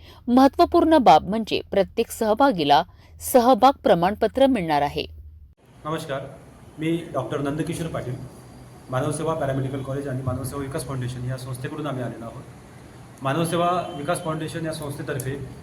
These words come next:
Speaker 2: ही स्पर्धा आयोजित करण्यात आली आहे. स्पर्धेचं नाव आहे राज्यस्तरीय, राज्यस्तरीय योगासन खुली स्पर्धा. ही पहिल्यांदा आपण आयोजित करतोय आणि ही अंजनगाव सुर्जीच्या टाकरखेडा आश्रम, म्हणजे गुलाबबाबा आश्रम टाकरखेडा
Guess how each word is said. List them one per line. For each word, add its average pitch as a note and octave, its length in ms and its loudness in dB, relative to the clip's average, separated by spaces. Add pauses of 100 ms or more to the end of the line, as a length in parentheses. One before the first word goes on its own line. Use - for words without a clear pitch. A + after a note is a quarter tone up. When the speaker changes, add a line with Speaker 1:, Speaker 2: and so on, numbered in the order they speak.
(340)
Speaker 2:
ही E3+ 60 -4
स्पर्धा D3+ 320 -2
आयोजित D3 320 0
करण्यात C3 300 -4
आली B2 100 -4
आहे. B2 200 -10
स्पर्धेचं C#3+ 580 -6 (320)
नाव C3+ 180 -4
आहे D3 200 -8
राज्यस्तरीय, C#3+ 720 -4 (720)
राज्यस्तरीय C3 640 -6 (600)
योगासन E3 440 -2
खुली F#3 340 -4
स्पर्धा. A2+ 340 -6 (720)
ही - 60 -14
पहिल्यांदा D3+ 340 0
आपण E3 140 0
आयोजित D3+ 220 0 (100)
करतोय C#3 260 -8 (360)
आणि C#3+ 140 -6
ही D3+ 200 -4
अंजनगाव D3+ 360 -4
सुर्जीच्या D3+ 480 -6 (460)
टाकरखेडा E3+ 400 -2
आश्रम, C#3 260 -2
म्हणजे B2+ 300 -8
गुलाबबाबा C#3 440 -4
आश्रम C#3 260 -10
टाकरखेडा C3 420 -8